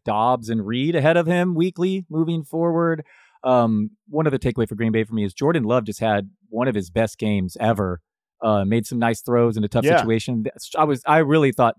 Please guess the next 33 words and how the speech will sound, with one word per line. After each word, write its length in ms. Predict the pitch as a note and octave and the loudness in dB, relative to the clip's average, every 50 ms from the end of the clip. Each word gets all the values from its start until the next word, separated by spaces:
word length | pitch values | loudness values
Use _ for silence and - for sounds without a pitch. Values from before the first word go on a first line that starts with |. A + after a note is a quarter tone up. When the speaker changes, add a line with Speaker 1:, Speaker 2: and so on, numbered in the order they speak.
| _ - | _ -2
Speaker 1:
Pittsburgh 360 | B2+ A2+ - - A#2+ G#2+ F#2+ | -2 -2 -2 -4 -6 -4 -2
would, 240 | G2+ G2+ F#2 F#2+ G#2 _ | -4 -4 -4 -6 -8 _
would 160 | B2+ B2 A2 G#2 | -4 -4 -2 0
roll 240 | A#2 B2 B2 B2 | 2 2 4 4
there, 240 | A2+ A#2 A2+ A2 A2+ | 4 2 2 2 2
even 220 | A#2 A2 A2+ A2+ A2 | 0 0 0 -2 -2
th-, 80 | A#2+ - | 0 2
well, 240 | D3+ C3 G#2+ - _ - | 2 2 2 0 _ -2
at 100 | D#3 D3+ | -2 0
least 220 | D3+ C3 - - | 0 -2 -4 -4
cover. 400 | - - C#3 B2 A2 A2 G#2+ F#2+ - _ _ _ _ _ _ | 0 0 2 2 2 0 -2 -2 -6 _ _ _ _ _ _
And 240 | D3+ C3 B2 A#2 A2 - _ - | -2 0 0 0 -2 -8 _ 0
Packers 280 | C3+ D3+ - - B2 | 0 0 0 0 -4
could 120 | - - A#2+ | -4 -4 -4
have 60 | G2+ | -2
won 180 | G2 A#2 A2+ A2 | 0 0 0 0
that 160 | G#2 F#2+ - | 0 -2 -2
game 200 | A#2 G#2+ G2 G2 | -2 -2 -2 -2
easily, 320 | G#2+ A2+ G2 G2+ F#2+ F#2+ | -2 -2 -4 -4 -6 -4
not 180 | F#2+ G#2 A2+ A#2 | -2 -2 0 0
only 180 | A#2+ A2 G#2+ | -2 -2 -2
at 140 | G#2 G2 - | -4 -4 -4
the 160 | A#2 A2 A#2 | -4 -2 0
end 180 | A#2+ A#2 A#2 A#2 | 0 0 0 0
there, 240 | A2+ A2 G#2+ G#2+ G#2+ | -2 -2 -2 -2 -4
but 200 | F#2+ G2+ G2+ - | -4 -6 -8 -6
the 100 | A2 G#2+ | -4 -4
interception 500 | G#2 G#2 - - C3 A#2+ G#2 - - B2+ | -4 -4 -2 -2 -2 -2 -2 -6 -10 -8
in 80 | A#2 | -6
the 100 | A2+ A2+ | -4 -4
end 140 | A2+ A2+ G#2+ | -4 -4 -4
zone 340 | G2+ A2+ A2 G#2+ G#2+ G#2 G2 | -4 -4 -2 -2 -2 -2 -2
and 140 | F#2+ F2+ | -4 -6